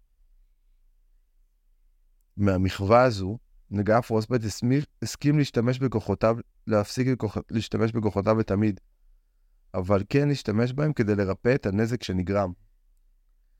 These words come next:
יחד, ספיידרמן ופרוסטבייט נצ-, נסעו חזרה לעיר ניו יורק, שם הם עבדו ביחד כדי להביא חום ואחדות לעיר שנגע בקור ש-, בקור הכוח של פרוסטבייט. כאשר פרוסטבייט המיס את הקרח,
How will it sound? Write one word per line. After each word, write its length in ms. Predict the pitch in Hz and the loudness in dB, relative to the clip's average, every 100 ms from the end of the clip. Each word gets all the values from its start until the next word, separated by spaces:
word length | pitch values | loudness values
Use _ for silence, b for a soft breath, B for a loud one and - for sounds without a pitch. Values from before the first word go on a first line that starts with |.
| _ _ - | _ _ 2
יחד, 380 | 117 120 110 107 - _ _ | 4 4 0 -2 -6 _ _
ספיידרמן 720 | - - 127 123 131 135 147 147 _ - | -18 0 4 4 4 0 -2 -4 _ -16
ופרוסטבייט 600 | 107 123 123 131 135 151 _ | -4 -2 -2 0 0 -2 _
נצ-, 280 | 113 113 - - - | -6 -6 -8 -12 -6
נסעו 280 | 120 - 139 | -4 -2 0
חזרה 340 | 147 127 123 | 0 2 2
לעיר 240 | 127 123 | 2 0
ניו 120 | 131 120 | 0 0
יורק, 340 | 110 123 - - _ _ | 0 -2 -8 -20 _ _
שם 260 | - 143 | 0 2
הם 120 | 143 135 | 2 0
עבדו 260 | 117 131 | 0 -2
ביחד 460 | 123 113 117 156 156 | 0 0 2 0 0
כדי 200 | 127 113 | 0 2
להביא 320 | 110 107 127 | 2 2 0
חום 420 | - - 123 135 123 | -2 0 2 2 2
ואחדות 560 | 98 - 98 117 127 | 0 0 -2 0 0
לעיר 420 | - - 110 110 113 _ _ _ _ | -6 -4 -2 -2 -4 _ _ _ _
שנגע 560 | - 110 101 95 107 117 117 _ _ _ _ - | -4 0 2 4 4 2 -2 _ _ _ _ -8
בקור 440 | 92 - 110 107 | -6 0 0 0
ש-, 120 | 104 - - 101 _ _ | -4 -10 -12 -14 _ _
בקור 380 | 95 92 120 113 | -8 0 2 2
הכוח 300 | 101 104 101 | 2 2 2
של 140 | - 87 | 0 -6
פרוסטבייט. 560 | - 95 - 71 71 - _ _ _ - _ - _ _ - _ - | -4 -6 -4 -6 -8 -10 _ _ _ -20 _ -20 _ _ -20 _ -8
כאשר 280 | 78 - 98 | -4 0 0
פרוסטבייט 560 | - 98 104 - 101 90 | 2 0 0 0 -2 0
המיס 240 | 101 110 | -2 -2
את 80 | 104 | -4
הקרח, 460 | 92 95 98 131 | -2 0 0 -4